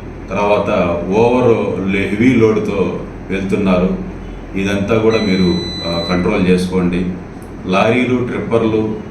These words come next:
కూడా ఓవర్ స్పీడ్తో వెళ్తున్నాయి. మీరు ఓవర్ స్పీడ్ వెళ్ళడం వల్ల యాక్సిడెంట్ జరుగుతున్నాయి కాబట్టి మీరు అది కంట్రోల్ చేసుకోండి. మేము తప్పకుండా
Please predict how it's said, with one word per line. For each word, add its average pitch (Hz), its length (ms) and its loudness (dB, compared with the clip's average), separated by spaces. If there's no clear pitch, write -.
కూడా 90 480 0
ఓవర్ 110 220 4
స్పీడ్తో 98 360 -4
వెళ్తున్నాయి. 90 560 0
మీరు 95 440 0
ఓవర్ 117 220 4
స్పీడ్ 110 260 -2
వెళ్ళడం 98 460 0
వల్ల 95 120 2
యాక్సిడెంట్ 90 320 0
జరుగుతున్నాయి 90 440 0
కాబట్టి 87 260 -2
మీరు 87 140 -2
అది 85 100 -6
కంట్రోల్ 87 440 -2
చేసుకోండి. 85 400 -8
మేము 113 240 4
తప్పకుండా 120 840 2